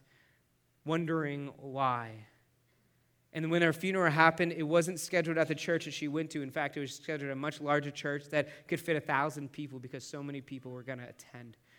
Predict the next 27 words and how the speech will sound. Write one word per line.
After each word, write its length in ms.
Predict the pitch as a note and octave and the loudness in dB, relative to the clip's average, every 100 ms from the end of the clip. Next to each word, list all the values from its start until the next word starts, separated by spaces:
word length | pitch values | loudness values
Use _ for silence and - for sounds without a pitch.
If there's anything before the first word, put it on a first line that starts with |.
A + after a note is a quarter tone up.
| - | -20
So 140 | - F#3 | 2 6
I 60 | |
showed 360 | F3+ - A3+ G#3+ | 6 8 8 12
up, 240 | G3 G#3 | 12 10
and, 160 | G3+ D#3+ - - | 8 2 0 -2
and 140 | F3 | 4
there 60 | E3+ | 4
was 100 | E3+ | 6
only 340 | F#3+ E3+ - - - _ - | 4 2 0 -10 -20 _ -12
standing 380 | - E3+ F3 F#3 | -2 0 2 0
room 220 | F#3 F3+ | -2 -2
when 80 | F3 | -2
I 40 | |
showed 200 | E3+ F3+ | -2 -4
up 100 | F3+ | -4
'cause 80 | D#3 | -4
I 60 | |
was 100 | D3+ | -4
a 80 | D3 | -4
little 400 | D3 F3 E3+ D#3+ - - | -2 0 2 0 -4 -10
late, 500 | D#3 E3 E3 F#3 F3+ - | -4 2 4 2 0 -6
and, 320 | E3 D#3 D3+ | 0 2 0
and 180 | D#3 D3 | -2 0
I 80 | E3 | 2
was 180 | E3+ | 2
just 180 | C#3+ D3 | -2 -4
in 120 | D3+ | -4